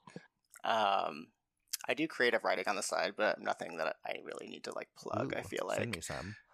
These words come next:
Speaker 1: Yeah. Um, but yeah, just find me on Twitter and enjoy my weird movie rants. And
Speaker 2: Definitely a good
Speaker 1: I always
Speaker 2: follow.
Speaker 1: love,
Speaker 2: Is
Speaker 1: yeah, I
Speaker 2: Alex
Speaker 1: just love
Speaker 2: Wayne, is Alex
Speaker 1: talking
Speaker 2: Wayne your at?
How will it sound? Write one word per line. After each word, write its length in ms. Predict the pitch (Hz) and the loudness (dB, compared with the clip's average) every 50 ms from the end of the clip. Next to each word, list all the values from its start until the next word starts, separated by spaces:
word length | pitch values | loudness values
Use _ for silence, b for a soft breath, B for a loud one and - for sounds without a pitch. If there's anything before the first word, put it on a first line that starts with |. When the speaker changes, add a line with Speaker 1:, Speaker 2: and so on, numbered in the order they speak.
| b b b b b b b - | b b b b b b b -4
Speaker 1:
Yeah. 560 | 104 117 151 175 160 110 107 - - - - - - - _ _ _ - | 0 0 2 2 2 2 0 0 -2 -4 -8 -10 -12 -18 _ _ _ 0
Um, 560 | 110 110 107 104 101 98 95 98 95 104 - _ _ _ | 2 4 4 4 2 0 0 -2 -6 -10 -16 _ _ _
but 120 | - 131 117 | 0 0 2
yeah, 240 | 123 156 190 208 123 | 4 2 2 2 0
just 260 | 110 - - - - | -2 -2 -4 -4 -6
find 280 | - - 117 117 123 139 | -2 0 2 2 0 -2
me 100 | 139 139 | -8 -8
on 140 | 131 131 - | -8 -8 -4
Twitter 400 | - 127 131 - 123 101 104 104 | 0 0 0 2 0 0 0 -2
and 340 | 104 104 104 101 98 104 | -4 -6 -8 -10 -8 -6
enjoy 360 | 104 104 104 - 113 107 110 120 | -6 -6 -2 0 2 2 4 4
my 240 | 117 117 117 113 | 4 4 4 4
weird 520 | 101 98 98 104 104 107 113 113 113 101 101 | 2 0 -4 -4 0 2 2 2 0 0 -4
movie 300 | 104 110 110 104 101 - | -4 -2 0 0 -2 0
rants. 500 | - 73 73 73 73 - - - - - | 0 0 0 0 0 -2 -4 -6 -6 -6
And 400 | - 98 95 - - - 113 107 - | -8 -12 -14 -14 -14 -14 -14 -8 -2
Speaker 2:
Definitely 440 | - 113 107 - 120 113 117 113 107 | -2 -2 -2 -2 -4 -8 -6 -6 -6
a 120 | 104 107 104 | -6 -6 -4
good 180 | 107 101 98 - | -4 -4 -2 2
Speaker 1:
I 120 | - 120 127 | 4 6 8
always 240 | 139 151 165 156 151 | 8 8 6 6 6
Speaker 2:
follow. 160 | 147 139 135 | 6 6 6
Speaker 1:
love, 80 | 117 - | 4 0
Speaker 2:
Is 180 | - - - - _ _ - | -10 -14 -16 -18 _ _ 2
Speaker 1:
yeah, 120 | 120 135 139 | 6 8 8
I 100 | 131 127 | 10 10
Speaker 2:
Alex 160 | 135 151 160 | 8 8 6
Speaker 1:
just 60 | - - | 6 6
love 100 | 143 147 | 6 6
Speaker 2:
Wayne, 80 | 147 | 6
is 80 | - 143 139 139 | 6 4 4 6
Alex 280 | 139 135 139 151 165 - | 8 8 8 8 6 4
Speaker 1:
talking 40 | 180 | 2
Speaker 2:
Wayne 100 | 175 170 | 0 0
your 160 | 170 143 110 62 | 2 0 0 0
at? 320 | 76 92 98 120 - - | 0 2 2 2 0 -2